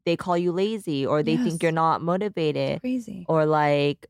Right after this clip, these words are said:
Speaker 1: not ambitious enough. So I, and I, I'm really against that, right? I, I believe that, I mean, I'm like that. Like, I like to do a lot of things. That's how I get my kind of adrenaline and, like, my energy for life is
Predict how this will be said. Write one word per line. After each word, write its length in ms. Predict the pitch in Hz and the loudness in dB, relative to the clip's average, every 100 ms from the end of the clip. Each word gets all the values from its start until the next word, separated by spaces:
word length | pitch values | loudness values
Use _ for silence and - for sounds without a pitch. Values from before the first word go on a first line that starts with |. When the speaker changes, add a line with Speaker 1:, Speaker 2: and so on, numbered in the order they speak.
| - | -4
Speaker 1:
not 220 | 156 160 | 0 2
ambitious 540 | 170 175 190 190 - | 0 -2 -6 -10 -10
enough. 420 | 170 143 131 127 - | -4 0 0 -2 -4
So 180 | - 190 | -4 0
I, 520 | - 185 175 170 156 - | 2 4 2 2 0 -2
and 140 | 185 185 | 0 0
I, 100 | 165 | 2
I'm 320 | 185 175 180 | 0 0 0
really 180 | 185 196 | 0 2
against 500 | 175 160 156 185 - | 0 0 -2 -2 -6
that, 220 | 143 131 98 | -2 -2 0
right? 300 | 139 143 147 | 0 2 2
I, 280 | 151 - | 2 2
I 40 | 160 | 0
believe 720 | 151 165 160 170 175 175 - | 0 0 0 0 -2 -2 0
that, 420 | 151 147 143 - - | 0 2 2 0 0
I 80 | 180 | 0
mean, 140 | 175 | 2
I'm 300 | 170 185 202 | 2 0 0
like 260 | 170 143 - | -2 -2 -2
that. 240 | 143 135 | 0 2
Like, 160 | 139 - | 0 0
I 440 | 156 156 156 156 - _ _ - | 2 4 2 0 -4 _ _ 0
like 260 | 175 180 | 2 2
to 60 | 175 | -2
do 120 | 170 | -2
a 40 | 156 | 0
lot 80 | 147 | 0
of 80 | 143 | 0
things. 320 | - 143 143 | -6 -6 -4
That's 220 | 151 147 | -2 -2
how 180 | - 147 - | 0 0 2
I 360 | 147 143 147 135 _ _ 110 151 | 2 2 0 -6 _ _ -20 -2
get 240 | 156 147 | 0 0
my 240 | 156 143 135 | 0 0 0
kind 240 | - 143 | -2 -4
of 80 | 139 | -2
adrenaline 800 | 151 147 151 156 151 139 135 143 | -4 0 0 2 0 0 0 0
and, 160 | 139 143 | -2 -2
like, 320 | 135 135 - _ _ | -2 -2 -10 _ _
my 100 | 165 - | -4 0
energy 400 | 160 156 - 151 | 0 0 -2 -4
for 200 | - 143 | -2 0
life 440 | 143 139 135 196 | 2 2 0 -2
is 240 | - 143 | -4 -4